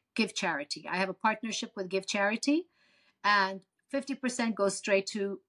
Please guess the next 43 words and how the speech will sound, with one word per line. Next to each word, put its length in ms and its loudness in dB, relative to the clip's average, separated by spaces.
the 100 -6
charity. 540 -2
And 140 -4
it's 100 -4
an 80 0
international, 760 2
it's 180 -4
a, 200 2
it's 160 -8
a 40 -4
charity 480 0
based 380 -4
in 100 -2
Kuwait 400 -2
that 160 2
is, 300 2
uh, 200 -2
accredited 540 2
by 140 0
the 100 -4
government 400 -2
of 120 -6
Kuwait, 320 -2
but 340 6
it 100 -6
is 120 -2
international. 840 0
So 260 -4
it 100 -4
has, 360 2
uh, 480 2
in 140 -8
Africa, 800 -2
America, 600 2
North 280 -4
and 100 -8
South 220 -4
America, 480 0
in 100 -6
India, 460 2
in 120 -8
Asia, 540 0
in 200 -16